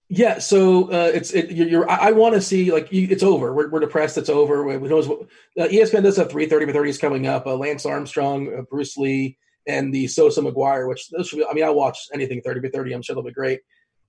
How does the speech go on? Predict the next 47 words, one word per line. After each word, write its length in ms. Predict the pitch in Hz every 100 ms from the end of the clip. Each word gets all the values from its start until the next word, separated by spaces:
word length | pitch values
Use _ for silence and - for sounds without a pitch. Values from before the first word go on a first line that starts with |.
| -
But, 260 | 139 131 151
um, 400 | 135 127 123 131 _ _ 139
I, 500 | - - - 180 - -
<laughs> 160 | - -
I 120 | 226
wanna 280 | 269 240 185
see, 380 | - 175 170 156
like, 160 | 147
a 60 | 151
Netflix 500 | 147 180 - 165 156
show 420 | - 143 135 135
of 120 | 131 131
just 420 | 151 156 160 170
Michael 300 | 151 151 147
Jordan 400 | 139 147 135 127
watching 340 | 131 135 139
an 40 | 131
iPad. 380 | 123 127 135 - _ _ -
Like, 140 | 139
I 60 | 143
ju-, 120 | -
that's 180 | 151 147
all 100 | 180
I 60 | 175
wanna 220 | 160 135
see. 140 | 131
I 120 | 120
just 140 | 120 139
wanna 160 | 170
see 160 | 156 160
Jordan 340 | 156 190 202
watching 360 | 196 170 160 160
an 60 | 143
iPad. 340 | 131 131 110 - _ _ _ -
Can 100 | 220
I 80 |
watch 240 | 226 233 233
that? 160 | 247 233
I 20 |
mean, 60 | 180
is 80 | 165
it, 80 | -
can 100 | 214
we 60 |
make 180 | 214 214
this 140 | 220
happen? 380 | 214 220 226 233